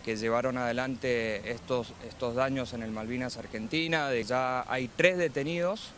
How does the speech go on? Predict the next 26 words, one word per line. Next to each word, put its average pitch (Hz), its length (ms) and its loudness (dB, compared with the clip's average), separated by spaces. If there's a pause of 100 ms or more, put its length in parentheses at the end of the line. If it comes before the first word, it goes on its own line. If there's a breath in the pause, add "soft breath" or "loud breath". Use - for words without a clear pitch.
en, 110 480 -6
en 110 60 -8
los 107 120 -6
cuales 123 320 2
ya 139 100 6
están 139 240 0
a 143 60 2
disposición 127 560 -2
de 135 80 0
la 127 100 2
justicia. 160 680 -2 (520 loud breath)
Tenemos 147 480 2
un 185 160 2
menor 190 540 4
identificado 147 1120 0
que 110 400 0
fue 131 160 2
positivo 139 880 2
ese, 117 720 2 (440)
ese 131 240 0
allanamiento, 131 680 2
pero 113 200 0
es 117 80 -2
menor. 139 320 0 (760 loud breath)
Eh, 107 680 0 (100)
y 175 380 0